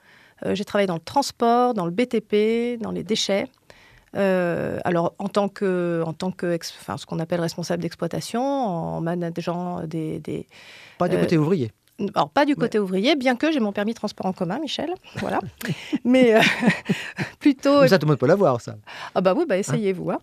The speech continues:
Speaker 2: Non, non.
Speaker 1: Euh, <laughs> non, non, je, je, alors, plutôt, effectivement, en management de, de services et d'exploitation, euh, j'ai fait du planning, euh, j'ai fait des prépayes, euh, et à la fin, j'étais D R H, voilà, dans, dans, dans le B T P, et puis à mon compte. Donc, euh, euh,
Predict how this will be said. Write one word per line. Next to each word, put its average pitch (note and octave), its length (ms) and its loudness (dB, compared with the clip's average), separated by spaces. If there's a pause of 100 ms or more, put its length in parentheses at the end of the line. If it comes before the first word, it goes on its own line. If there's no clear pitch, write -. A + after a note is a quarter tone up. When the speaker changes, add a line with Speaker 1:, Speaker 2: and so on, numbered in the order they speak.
Speaker 2:
Non, F#3 160 4
non. E3 160 2 (220)
Speaker 1:
Euh, G#3 360 8 (640)
<laughs> - 680 -2
non, B3 200 6
non, C#4 260 6
je, A#3+ 220 4
je, G#3+ 380 4
alors, G3 220 2
plutôt, C#4 400 4
effectivement, A#3 500 2
en G#3 40 4
management G3+ 480 2
de, F3+ 160 2
de F3 100 0
services G3+ 420 0
et G3+ 60 -2
d'exploitation, B3+ 1000 2
euh, F#3+ 60 2
j'ai F#3+ 100 -2
fait F3 100 -8
du E3+ 100 -10
planning, C4 640 2
euh, F3+ 120 0
j'ai F#3 80 -4
fait - 100 -10
des - 100 -10
prépayes, B3 640 0
euh, F3 180 -2
et F#3 100 0
à F3+ 60 2
la F3 100 2
fin, C#4+ 160 -2
j'étais G#3+ 240 -4
D G3+ 160 2
R G3 60 -2
H, F3+ 320 -2
voilà, - 180 -6
dans, - 240 -8
dans, - 200 -10
dans F3 140 -6
le F3 60 -4
B F3 140 -6
T - 120 -8
P, F#4+ 200 -2 (500)
et F#3 80 -4
puis - 140 -6
à E3 60 0
mon F#3+ 140 -2
compte. C#4+ 260 2
Donc, A3+ 220 0
euh, G#3 140 4 (400)
euh, F#3 260 -2